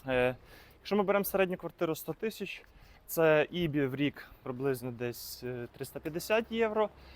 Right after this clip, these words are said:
плюс ібі це податок такий річний. Плюс комунідат, як правило, такої квартири це теж до триста п'ятдесят євро. Ну, переважно це навіть двісті шістдесят, я б сказав, двісті тридцять, двісті шістдесят.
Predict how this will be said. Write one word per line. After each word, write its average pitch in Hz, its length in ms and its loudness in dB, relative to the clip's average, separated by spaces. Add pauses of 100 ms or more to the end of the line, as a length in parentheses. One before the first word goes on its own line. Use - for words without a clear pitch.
(360)
плюс 170 500 4 (240)
ібі 190 200 4
це 151 140 -4
податок 135 440 2
такий - 180 -8
річний. 117 280 -6 (840)
Плюс 180 340 6
комунідат, 175 540 4
як 156 100 2
правило, 143 420 10
такої 143 260 4
квартири 143 420 -2
це - 140 -12
теж 135 220 0
до 139 300 4
триста 131 340 -6
п'ятдесят 123 460 -8
євро. 170 400 -4
Ну, 139 60 -8
переважно 196 360 -2
це - 120 -14
навіть 147 200 -6
двісті 147 280 -8
шістдесят, 135 520 -2
я 117 60 -10
б - 40 -20
сказав, 117 320 -8 (300)
двісті 147 300 -4
тридцять, 160 320 -4
двісті 131 300 -8
шістдесят. 123 460 -8